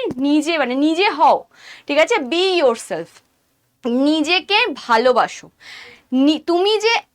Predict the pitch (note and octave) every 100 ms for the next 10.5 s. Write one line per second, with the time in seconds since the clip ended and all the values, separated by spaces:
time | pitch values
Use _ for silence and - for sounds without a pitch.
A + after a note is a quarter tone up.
0 | _ - D#4 - F4+ G#3 A3+ B3+ C#4+ -
1 | B3 C#4+ E4+ D4 D4+ E4 D5+ G#4 B3+ D#4
2 | - _ - E4 G#4 A4+ E4 D#4 D4 B3+
3 | G3 - - _ _ _ _ _ D#4 D#4+
4 | G4+ A4 A4 F4+ F4+ G#4 F#4+ F4+ G#4+ F#4+
5 | D#4+ C#4+ C4 G4 C#4+ D#4 - E4+ G#4 A4
6 | D4 C4 E4+ F#4+ F#4+ F#4+ F4+ A#3 F#3+ F3
7 | - _ - - - F#4 A4 B4+ A4+ A4+
8 | G#4+ G#4 G#4+ E4+ - - F#4+ D#4+ A#3 E4+
9 | D#4 D4+ D4+ F4 C4 C#4 C#4+ - G#3+ B3+
10 | B3 F4+ F4+ D#4 D#4+